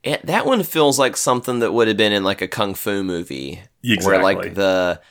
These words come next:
Speaker 1: the guy who just keeps dodging the sword instead of fighting back.
Speaker 2: Mm-hmm.
Speaker 1: That's a lot of
Speaker 2: Exactly.
Speaker 1: fun. And I like the idea,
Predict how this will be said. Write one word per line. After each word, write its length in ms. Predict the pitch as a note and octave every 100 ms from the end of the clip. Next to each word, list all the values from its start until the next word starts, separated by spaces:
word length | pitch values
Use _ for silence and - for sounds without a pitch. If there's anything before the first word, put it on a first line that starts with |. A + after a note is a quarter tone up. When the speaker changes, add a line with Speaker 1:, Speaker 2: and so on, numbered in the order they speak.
| _
Speaker 1:
the 100 | - G#2+
guy 260 | B2 A#2+
who 80 | A#2
just 140 | A2+
keeps 200 | - G2
dodging 480 | F#2+ G2+ F#2+ G2+ A#2
the 100 | A2+
sword 460 | - B2 A#2+ B2 A#2
instead 240 | G#2 A2
of 100 | A2
fighting 360 | - A2+ A2+ A2
back. 500 | A#2 A#2+ A#2+ - -
Speaker 2:
Mm-hmm. 420 | B2 A2+ G2+ F#2 - _ _ -
Speaker 1:
That's 220 | A#2 -
a 80 | F#2+
lot 120 | F2+
of 60 | F2+
Speaker 2:
Exactly. 140 | F2
Speaker 1:
fun. 320 | E2+ D#2 D2+ -
And 160 | F#2 G#2+
I 60 | G#2+
like 300 | G#2+ A#2+ -
the 180 | A#2 G#2+
idea, 800 | G2+ F#2+ G#2 G2+ F#2+ F2+ F2+